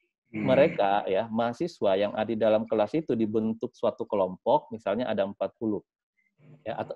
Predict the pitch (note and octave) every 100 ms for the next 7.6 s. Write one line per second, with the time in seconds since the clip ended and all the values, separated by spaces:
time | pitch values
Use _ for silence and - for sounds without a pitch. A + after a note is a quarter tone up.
0 | - A#2+ A#2 B2+ C3 G#2 - - _ _
1 | - A2 A2 B2+ - G#2+ A2 A2+ E3+ D#3+
2 | - _ - A#2 A2 F#2+ G#2 G#2+ F3 -
3 | _ - G#2 G2 D#3 D#3 A2 A#2+ C#3+ A#2
4 | A2+ A2 A2 - A#2+ A2 G#2+ G#2+ - C3
5 | B2 - - C3 D3 E3 G#2+ A2 _ _
6 | A2+ A#2+ A#2+ - A2+ C#3 B2+ B2 C3+ A2+
7 | A2 A#2 A2+ G#2+ A2 A2